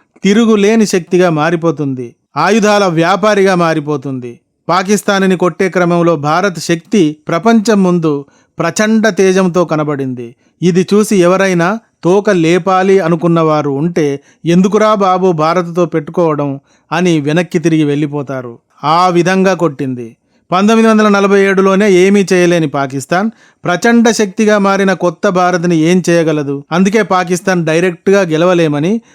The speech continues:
ఉగ్రవాదులను పంపిస్తోంది. అయితే తెలివైన దేశం తెలివైన ప్లాన్స్ చేయగలదు కదా.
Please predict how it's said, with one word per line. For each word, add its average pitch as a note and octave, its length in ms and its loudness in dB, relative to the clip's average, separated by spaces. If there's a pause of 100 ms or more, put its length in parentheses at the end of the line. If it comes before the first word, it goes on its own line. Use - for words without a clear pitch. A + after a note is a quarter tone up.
(140)
ఉగ్రవాదులను F3 1040 0 (320)
పంపిస్తోంది. C#3+ 840 -4 (160)
అయితే G#3+ 260 2
తెలివైన A3 520 2
దేశం F3+ 560 0 (100)
తెలివైన G#3+ 400 2
ప్లాన్స్ F3+ 500 -2
చేయగలదు F3 460 0
కదా. C#3+ 320 -4